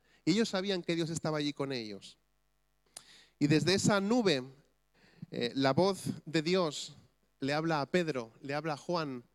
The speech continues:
le habla también a Santiago, y creo que nos habla también a nosotros en esta mañana, dándonos instrucciones de lo que va a venir. De la misma manera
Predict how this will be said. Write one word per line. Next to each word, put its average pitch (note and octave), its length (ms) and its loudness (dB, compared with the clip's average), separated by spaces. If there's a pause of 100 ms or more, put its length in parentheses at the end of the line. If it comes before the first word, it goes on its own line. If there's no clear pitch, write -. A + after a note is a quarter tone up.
(400)
le C3 160 -4
habla D#3 200 -4
también D#3 340 -2
a D3+ 60 -2
Santiago, B2 720 -6
y D3 80 -2
creo F3+ 180 2
que F#3 120 0
nos E3+ 180 -2
habla D#3+ 160 2
también D3+ 280 -2
a D3+ 40 -4
nosotros C#3 640 -6 (320)
en C#3+ 120 0
esta D3+ 220 -2
mañana, C#3 460 -2 (760)
dándonos E3+ 420 2
instrucciones E3 600 -2
de D3+ 80 0
lo C#3 120 -2
que C#3 80 -2
va C#3 100 0
a - 20 -2
venir. C#3+ 340 0
De B2+ 80 -2
la C3+ 80 0
misma F#3 240 0
manera F3+ 460 0